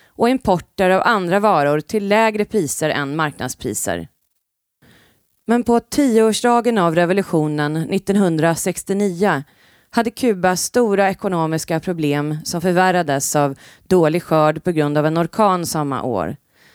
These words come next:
För att möta exportkvoterna införde Castro därför sjudagarsvecka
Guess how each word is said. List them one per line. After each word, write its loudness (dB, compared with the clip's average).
För 2
att 0
möta 0
exportkvoterna 0
införde -2
Castro -2
därför 0
sjudagarsvecka 0